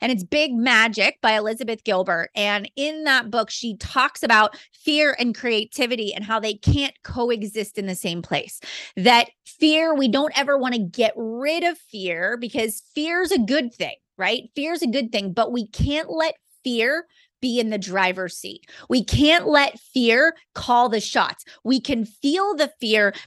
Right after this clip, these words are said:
but our creativity, our passion, our vision, and our dreams, that needs to be what is in the driver's seat and driving us forward. So fear is not going to get you to the vision that you want for your life in the future.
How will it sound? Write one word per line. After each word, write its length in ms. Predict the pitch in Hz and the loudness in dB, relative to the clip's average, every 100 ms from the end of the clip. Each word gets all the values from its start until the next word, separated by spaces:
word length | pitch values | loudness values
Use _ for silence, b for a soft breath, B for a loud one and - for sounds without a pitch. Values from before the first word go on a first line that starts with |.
| - | 4
but 100 | 240 | 6
our 240 | 254 302 | 8 6
creativity, 1040 | 294 - 294 262 247 247 - 285 262 247 226 | 2 -6 -4 0 0 0 -6 -6 -4 -2 -2
our 220 | - 214 | -2 -4
passion, 560 | - 285 294 - 247 226 | -4 0 0 0 -2 0
our 180 | 226 226 | -4 -4
vision, 580 | 185 214 320 294 302 262 | -8 -8 -6 -4 -2 -2
and 220 | 233 233 | -2 0
our 160 | 226 214 | 0 -2
dreams, 480 | 208 226 285 370 330 B - | -4 -4 -4 -4 -8 B -10
that 560 | 190 180 226 277 294 | -6 0 4 4 4
needs 260 | 269 247 196 | 0 -4 -4
to 100 | 247 | -6
be 340 | 220 214 202 - | -6 -6 -8 -6
what 260 | 214 196 233 | 0 4 6
is 160 | 214 202 | 4 2
in 120 | 202 | 0
the 80 | 190 | 0
driver's 500 | 190 190 196 185 - | 2 2 2 -2 -4
seat 200 | 175 - | -6 -4
and 160 | 196 190 | -4 0
driving 440 | 185 180 185 180 | 2 4 2 -2
us 200 | 170 170 - | -6 -8 -2
forward. 400 | 196 190 151 147 B B | 2 2 0 -6 B B
So 420 | - 247 226 214 - _ | 2 4 4 2 -6 _
fear 380 | 302 339 277 247 | -2 2 4 4
is 240 | 277 247 | 0 0
not 320 | 233 254 277 | 0 2 0
going 240 | 269 262 240 | 0 -2 -4
to 120 | 233 | -6
get 500 | 180 247 240 - - | -4 2 2 0 -8
you 380 | 202 165 202 294 _ _ _ _ _ - | -6 -6 -6 -10 _ _ _ _ _ -8
to 160 | 262 | -2
the 100 | 226 | -2
vision 460 | 208 202 254 285 262 | 0 2 2 2 0
that 180 | 247 240 | 0 0
you 160 | 226 | -4
want 420 | 214 214 226 226 _ | -2 0 0 0 _
for 160 | 220 | -6
your 260 | 208 208 202 | -2 -2 2
life 280 | 185 190 196 | 2 2 -2
in 80 | |
the 100 | 185 | -4
future. 400 | 175 196 196 175 | -6 -8 -6 -6